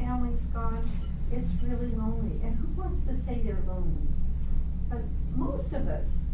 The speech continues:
you know, as busy as I am, I've expect-, I've, I've experienced loneliness. I think we all have. Whether it's a Sunday afternoon, I, you know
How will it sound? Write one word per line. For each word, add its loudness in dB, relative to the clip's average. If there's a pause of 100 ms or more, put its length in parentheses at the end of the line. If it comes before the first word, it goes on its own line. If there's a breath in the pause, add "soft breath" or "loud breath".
(120)
you -2
know, -4
as 0
busy -2
as -2
I 0
am, -2
I've -2
expect-, -2 (160)
I've, 0 (500 loud breath)
I've 0
experienced -2
loneliness. 0
I 2
think -2
we -2
all 2
have. 2 (680)
Whether 2
it's 0
a -2
Sunday 0
afternoon, 0 (120)
I, -2 (200)
you -2
know -2